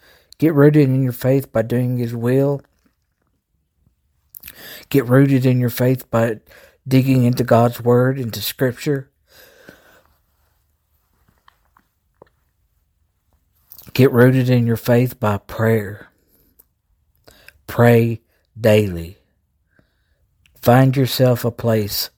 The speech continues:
by yourself, close the door, and pray by yourself.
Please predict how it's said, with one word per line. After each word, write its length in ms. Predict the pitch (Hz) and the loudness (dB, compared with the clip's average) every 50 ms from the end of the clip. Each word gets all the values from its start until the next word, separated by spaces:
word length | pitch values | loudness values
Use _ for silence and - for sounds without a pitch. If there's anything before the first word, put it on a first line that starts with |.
| _ _ _ _ _ _ _ _ _ _ _ | _ _ _ _ _ _ _ _ _ _ _
by 200 | - 104 117 127 | 2 4 6 6
yourself, 760 | 131 135 151 160 - - - 120 113 104 104 107 - - - - _ _ _ _ _ _ _ _ _ | 6 4 2 0 -2 -4 -4 -4 -4 -4 -6 -8 -12 -16 -20 -20 _ _ _ _ _ _ _ _ _
close 460 | - - 107 110 123 135 127 - - - | -6 -2 2 2 2 2 2 -2 -4 -4
the 140 | 143 131 | -4 -2
door, 520 | 135 135 123 120 113 104 98 107 110 117 - _ _ _ _ _ _ _ _ _ _ _ _ - | 0 0 0 0 0 -2 -4 -8 -10 -12 -14 _ _ _ _ _ _ _ _ _ _ _ _ -12
and 180 | - 95 95 - | -12 -12 -10 -8
pray 340 | - - 117 110 107 101 | -2 2 2 4 4 2
by 240 | 107 104 104 101 104 | 0 -4 -4 -4 -4
yourself. 800 | 101 104 110 104 - - - 113 98 95 92 104 - - - | -4 -6 -8 -8 -8 -8 -6 -6 -6 -8 -10 -12 -14 -18 -20